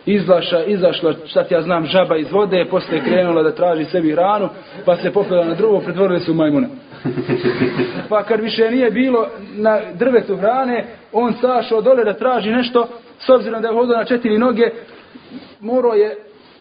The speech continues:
polako da se ispravlja i postao čovjek. Svatate to, barekallahu fikum. Dakle, mnogi su to vjerovali, ali Allahova milost, a, prema čovjeku jeste da ga uputio.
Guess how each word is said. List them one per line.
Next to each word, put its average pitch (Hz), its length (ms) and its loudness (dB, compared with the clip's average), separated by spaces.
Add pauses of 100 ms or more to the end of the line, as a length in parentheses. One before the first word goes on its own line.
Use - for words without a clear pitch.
polako 220 480 0
da 202 100 0
se 226 160 -6
ispravlja 226 340 2
i 190 120 -4
postao 180 280 -4
čovjek. 117 280 -8 (640)
Svatate 214 420 0
to, 135 100 -8
barekallahu 185 540 0
fikum. 151 260 -4 (160)
Dakle, 220 240 0
mnogi 311 280 2
su 247 140 -4
to 311 100 0
vjerovali, 240 420 0 (400)
ali 180 240 -2 (240)
Allahova 202 560 0
milost, 240 360 2 (840)
a, 233 300 0
prema 220 200 2
čovjeku 220 360 0
jeste 214 220 0
da 180 100 2
ga 165 80 0
uputio. 139 420 -2